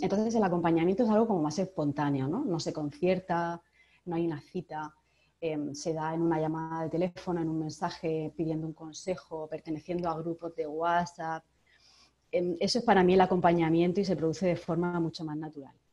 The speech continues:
Ni uno ni otro es mejor, todo es perfecto y todo es maravilloso si es lo que la familia desea y lo que la familia necesita.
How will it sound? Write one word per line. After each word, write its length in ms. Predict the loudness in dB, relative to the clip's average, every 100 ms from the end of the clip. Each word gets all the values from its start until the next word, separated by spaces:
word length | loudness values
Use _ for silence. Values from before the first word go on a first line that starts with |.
| _ _ _ _ _ _ _ _
Ni 300 | 0 2 4
uno 180 | 6 6
ni 140 | 6 6
otro 180 | 6 6
es 60 |
mejor, 580 | 6 4 4 4 4 -8 -14 _ _ _
todo 180 | 2 2
es 80 | 2
perfecto 760 | 0 2 2 2 2 4 6
y 220 | 6 4
todo 180 | 4 4
es 60 | 4
maravilloso 560 | 2 2 2 0 -2
si 140 | 0 0
es 60 |
lo 100 | 2
que 80 | 2
la 80 | 0
familia 360 | 0 0 2
desea 340 | 2 2 -2 -4
y 20 |
lo 100 | -4
que 60 | -6
la 100 | -8
familia 340 | -8 -6 -6
necesita. 600 | -8 -10 -12 -10 -14 -14